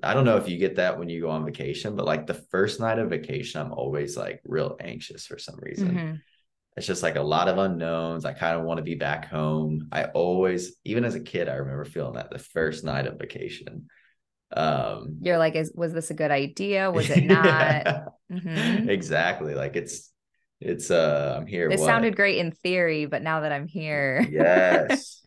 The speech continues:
Speaker 1: Yes, that's exactly what I was feeling. But then I got, like, my first good night's sleep in three or four nights, and I woke up and went to the gym this morning, and I'm like, "Okay, this is nice." Like, I'm,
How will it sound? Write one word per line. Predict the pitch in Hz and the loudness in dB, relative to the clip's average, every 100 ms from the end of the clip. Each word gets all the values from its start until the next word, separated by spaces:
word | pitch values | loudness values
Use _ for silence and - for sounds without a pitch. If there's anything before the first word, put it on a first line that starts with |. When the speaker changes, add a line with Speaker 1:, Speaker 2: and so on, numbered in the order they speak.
| - - | -20 -8
Speaker 1:
Yes, | 98 - 135 95 | -6 2 4 4
that's | - 101 | 2 2
exactly | 117 76 82 78 - 73 | 0 0 0 0 -2 -6
what | 71 | -6
I | 67 | -6
was | 67 65 | -6 -8
feeling. | - 69 65 62 67 - - - - _ _ | -8 -6 -4 -6 -12 -16 -20 -20 -20 _ _
But | 113 | 4
then | 113 127 | 8 6
I | |
got, | 123 113 - | 8 8 8
like, | 107 | 4
my | 101 92 | 4 0
first | - 101 95 - - - | 2 2 2 -6 -18 -2
good | 104 92 | 0 2
night's | 87 82 - | 2 -2 -4
sleep | - 82 78 78 | -4 -4 -4 -4
in | 76 78 78 - | -2 -4 -4 -6
three | 80 76 | 0 0
or | 76 | 0
four | 76 76 | -4 -4
nights, | 71 67 71 76 - | -4 -4 -4 -6 -8
and | 65 | -8
I | |
woke | 67 69 69 | -4 -6 0
up | 73 73 | 0 0
and | 73 | -2
went | 73 76 | -6 -4
to | 80 | -4
the | 71 | -4
gym | 69 71 69 | -4 -4 -4
this | 69 - | -6 -10
morning, | 71 69 73 76 | -8 -4 -4 -4
and | - | -6
I'm | 50 | -8
like, | 65 - | -8 0
"Okay, | 135 90 71 - - _ | 0 2 -2 -4 -18 _
this | - - | -8 -6
is | 85 | -6
nice." | - - - - | -6 -6 -8 -10
Like, | - - - _ - _ _ _ _ _ _ | -10 -10 -12 _ -20 _ _ _ _ _ _
I'm, | - 78 76 71 | -2 0 0 -4